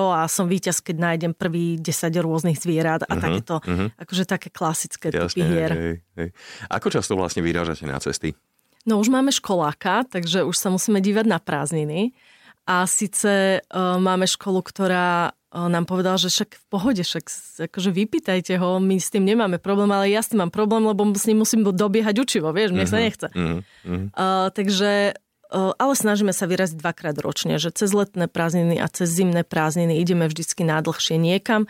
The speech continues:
Speaker 1: a potom také víkendovky.
Speaker 2: Mhm. A čo plánujete teraz také, m, najbližšie, najväčšie?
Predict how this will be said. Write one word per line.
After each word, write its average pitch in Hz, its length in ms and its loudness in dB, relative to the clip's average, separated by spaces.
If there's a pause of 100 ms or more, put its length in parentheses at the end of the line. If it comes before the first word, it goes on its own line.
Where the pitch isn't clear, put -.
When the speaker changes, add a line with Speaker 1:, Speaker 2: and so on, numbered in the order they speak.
(220)
Speaker 1:
a - 100 -6
potom 160 240 -8
také 170 240 -4
víkendovky. 151 720 -2 (140)
Speaker 2:
Mhm. 85 340 -2 (420)
A 80 300 -2
čo 87 160 -2
plánujete 92 480 -2
teraz 87 280 -2
také, 78 260 -4
m, 78 100 -10 (280)
najbližšie, 78 760 -2
najväčšie? 76 500 -4